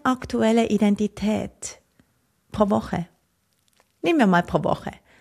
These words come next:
Du könntest die Frage auch pro Tag stellen, aber lass uns mal bei Woche bleiben. Also ganz konkret, was kostet mich Woche für Woche,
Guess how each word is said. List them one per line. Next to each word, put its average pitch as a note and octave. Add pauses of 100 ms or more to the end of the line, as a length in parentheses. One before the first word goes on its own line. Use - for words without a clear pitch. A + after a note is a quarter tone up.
(160)
Du A3+
könntest D4+
die C4
Frage A3
auch G3+
pro -
Tag F#3+
stellen, E3
aber E3
lass E3+
uns F#3
mal E3+
bei F3
Woche -
bleiben. G3 (1200)
Also A#3
ganz B3+
konkret, A#3 (100)
was -
kostet -
mich F#3+
Woche B3
für C#4+
Woche, G#3